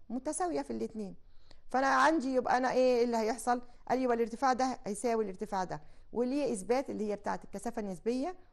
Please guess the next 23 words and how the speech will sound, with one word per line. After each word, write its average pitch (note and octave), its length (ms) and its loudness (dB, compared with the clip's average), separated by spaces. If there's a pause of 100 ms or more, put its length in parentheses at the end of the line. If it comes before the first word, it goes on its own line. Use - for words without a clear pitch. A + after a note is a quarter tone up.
(120)
وهنشوفها A3 460 -4
بعد F#3 240 -2 (160)
شويه. - 360 -6 (560)
آه G#3+ 160 2
نشوف B3 280 -2
السؤال G#3 340 0
اللي F3+ 160 0
بعده. A#3 340 0 (1300)
علل B3+ 640 0
لما A#3 260 2
ياتي. - 420 -2 (760)
امكان B3+ 560 2 (600)
رفع B3+ 520 2
جسم F3+ 440 0
بسهوله B3 640 2 (1200)
عندما C4 360 2
يكون B3 500 4
مغمورا B3 760 2 (380)
تحت A#3 280 0
سطح A3+ 440 0
الماء. G3 260 -4 (540)
ازاي C4+ 320 4
اقدر C#4 520 4